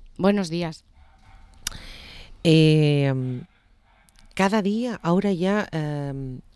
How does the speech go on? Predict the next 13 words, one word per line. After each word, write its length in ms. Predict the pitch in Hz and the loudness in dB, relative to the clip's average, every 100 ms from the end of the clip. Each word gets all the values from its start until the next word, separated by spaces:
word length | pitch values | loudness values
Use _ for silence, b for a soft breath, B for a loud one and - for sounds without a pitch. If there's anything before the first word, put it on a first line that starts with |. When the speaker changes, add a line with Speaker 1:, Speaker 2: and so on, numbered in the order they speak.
| _ | _
Speaker 2:
o, 100 | 139 | -8
o 240 | 139 147 139 | -6 -4 -4
con, 500 | - 143 143 139 135 - - - - - | -4 -4 -4 -6 -8 -10 -16 -20 -20 -16
eh, 80 | 151 139 - - - - - - - - - - | -14 -14 -16 -20 -20 -20 -20 -20 -16 -16 -18 -14
días, 580 | 143 175 202 196 170 - - | -4 0 2 2 -2 -4 -4
eh, 300 | 151 143 135 B B | -2 -2 -6 B B
o 140 | - 156 | -8 -6
tiempos, 540 | - 170 175 180 170 | 0 0 0 0 0
o 80 | - | -4
espacios 400 | - 170 185 160 | -2 0 0 -2
cortos 420 | - 170 - 160 | 2 0 2 -2
de 120 | 147 | -2
tiempo, 460 | 165 160 143 156 156 | -2 -4 -4 -6 -8